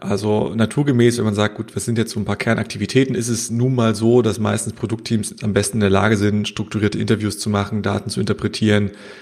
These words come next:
Das ist nun mal so. Ähm, ich würde aber genauso sagen, wenn es darum geht, zu diskutieren, welche Discovery-Räume, welche Discovery-Opportunitäten gucken wir uns an,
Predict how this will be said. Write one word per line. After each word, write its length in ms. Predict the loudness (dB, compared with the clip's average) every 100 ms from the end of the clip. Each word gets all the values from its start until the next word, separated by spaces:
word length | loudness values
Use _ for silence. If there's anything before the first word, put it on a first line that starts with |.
| -20 -4
Das 140 | -2
ist 140 | 2 2
nun 80 | 4
mal 140 | 2
so. 440 | 2 4 2 2 0
Ähm, 420 | 2 4 2 0
ich 160 | 0 2
würde 160 | 2
aber 140 | 2 2
genauso 320 | 0 -2 -2
sagen, 320 | -2 0 0
wenn 100 | -2
es 140 | -4 -4
darum 260 | -4 -4
geht, 380 | -4 -2 -4 -6 -18 -20 _ _
zu 160 | -8 -6
diskutieren, 680 | -6 -8 -4 0 2 2
welche 560 | 2 2 2 2 2 2
Discovery-Räume, 1700 | -2 -6 -4 -2 0 2 2 2 -2 -8 _ _ -20 0 2 4 4
welche 180 | 2 0
Discovery-Opportunitäten 1200 | -4 -6 -8 -4 -4 -4 -6 -6 -4 -2 -2 0
gucken 260 | -2 0
wir 60 | -2
uns 160 | -2 -2
an, 340 | 0 0 -2